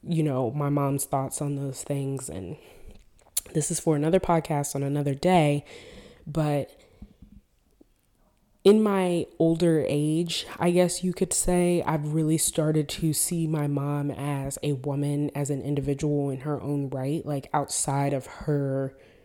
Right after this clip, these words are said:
relationship to me as a mom. Um, and I think that we as the kids, you know, sometimes it is, like, I think you show your parents a little bit more grace when you start to realize, like,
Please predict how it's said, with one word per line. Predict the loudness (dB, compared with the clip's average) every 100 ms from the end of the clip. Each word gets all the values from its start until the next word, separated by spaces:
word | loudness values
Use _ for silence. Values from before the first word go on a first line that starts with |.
| _ _
relationship | 0 4 4 2 0 -2 -4
to | -2 0
me | 0 -2 -4 -4
as | -6 -4 -6 -8 -10 -10 -4
a |
mom. | -2 0 -4 -6 -12 -16 -16 -12 -4
Um, | -2 -2 -6 -10 -12 -20 -20 -20 -20 -20 -8
and | -2
I | -2
think | 0 0 0
that | 0 -2 0
we | 2 2
as | 2 0 -4 -6
the | -6
kids, | 2 6 6 4 0 -2
you |
know, | -2 -2 -4
sometimes | -4 -2 -2 0 2
it | 0 0
is, | 0 0 -2 -6 -6
like, | -4 -4 -6 -4 -4 -4
I | 0
think | 0
you | 2
show | -2 2 2
your | 2
parents | 0 -2 -2 -2
a |
little | -4 -2
bit | 0 0
more | 0 -2
grace | -4 -4 -2 -2 -6 -14 -20 -20 -20 -4
when | -2 0
you | -2
start | -4 -4 -4
to | -4 -4
realize, | -2 0 0 0 0 -2 -4
like, | -6 -6 -8 -10